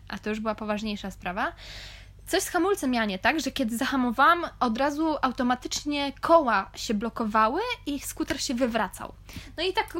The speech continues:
miałam sytuację w mieście jeszcze dzień przed wyjazdem, że kiedy zahamowałam, koła mi się zatrzymały, tak totalnie, maksymalnie, a zahamowałam lekko, mimo wszystko. No i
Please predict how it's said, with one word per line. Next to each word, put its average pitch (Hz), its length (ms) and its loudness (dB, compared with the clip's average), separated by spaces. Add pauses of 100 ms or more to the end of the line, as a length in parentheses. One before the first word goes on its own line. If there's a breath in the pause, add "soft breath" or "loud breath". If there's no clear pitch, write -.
miałam 330 200 0
sytuację 320 520 -2
w 247 60 -2
mieście 262 400 -2
jeszcze 214 360 -4
dzień 220 220 -4
przed 208 220 -4
wyjazdem, 285 540 -2 (280 loud breath)
że 240 300 0
kiedy 240 280 -4
zahamowałam, 247 720 0
koła 330 220 0
mi 233 100 -4
się 220 120 -6
zatrzymały, 208 680 -4 (300)
tak 254 140 -6 (260)
totalnie, 247 580 2
maksymalnie, 233 720 -2 (320 loud breath)
a 240 100 0
zahamowałam 247 920 2
lekko, 254 580 -2
mimo 208 220 -2
wszystko. 381 540 -6 (520 loud breath)
No 320 100 -2
i - 20 2